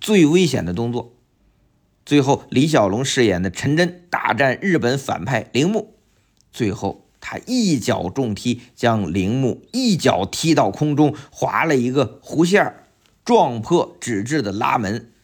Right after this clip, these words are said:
重重地摔在了外面的地上。这个动作的难度啊，在于即便是李小龙，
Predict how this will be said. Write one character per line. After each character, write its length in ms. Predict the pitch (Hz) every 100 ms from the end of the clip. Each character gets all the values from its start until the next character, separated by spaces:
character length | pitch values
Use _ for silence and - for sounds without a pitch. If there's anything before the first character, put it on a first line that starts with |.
| _ _ _ _ _ _ _ _ _ _ _ _ -
重 340 | 190 151 113
重 240 | 123 117
地 220 | 98 82 -
摔 300 | - 104 98
在 160 | 95
了 160 | 87 -
外 180 | 104 92
面 140 | 85
的 80 | 73
地 160 | 95 -
上。 140 | - - _ _ _ _ _ _ _ _ _ _ _ _ _ _ _ _ _ _ _ _
这 240 | - 277 226
个 120 | 147
动 240 | 160 156
作 120 | 131
的 120 | 123 107
难 520 | 104 101 - 113 196
度 200 | 226 135
啊， 100 | 85
在 260 | 78 90
于 280 | 80 67 76 - _
即 200 | - 190
便 200 | 233 202
是 120 | 156
李 160 | 135 151
小 240 | 170 95
龙， 300 | 85 101 170